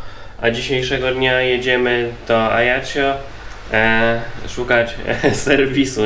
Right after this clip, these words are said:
Czy niby znalazłem kilka serwisów w internecie, ale czy oni zajmują się takimi rzeczami, czy tylko mechanicznymi sprawami? Ciężko stwierdzić. No jak przyjdzie nam czekać, nie wiem, z godzinę trzy, no to pojedziemy do Ajaccio bezpośrednio, zostawiając im po prostu motocykl.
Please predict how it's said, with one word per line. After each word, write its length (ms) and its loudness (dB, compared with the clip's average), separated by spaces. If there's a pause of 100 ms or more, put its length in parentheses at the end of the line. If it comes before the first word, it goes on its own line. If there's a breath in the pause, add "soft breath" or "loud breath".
Czy 100 0
niby 280 2
znalazłem 480 0
kilka 280 -4
serwisów 480 -4
w 40 -6
internecie, 520 -4 (420 loud breath)
ale 180 -2
czy 140 -2
oni 180 4
zajmują 440 2
się 120 -6
takimi 380 0
rzeczami, 440 0
czy 120 -4
tylko 260 -2
mechanicznymi 680 0
sprawami? 480 0 (440 loud breath)
Ciężko 280 -2
stwierdzić. 580 -2 (600 loud breath)
No 120 -2
jak 140 2
przyjdzie 300 0
nam 200 2
czekać, 420 -2
nie 120 2
wiem, 160 2
z 60 -4
godzinę 380 2
trzy, 440 2
no 80 -2
to 140 -2
pojedziemy 520 2
do 200 0
Ajaccio 440 0
bezpośrednio, 800 0
zostawiając 580 0
im 80 -2
po 120 -6
prostu 340 -4
motocykl. 560 -2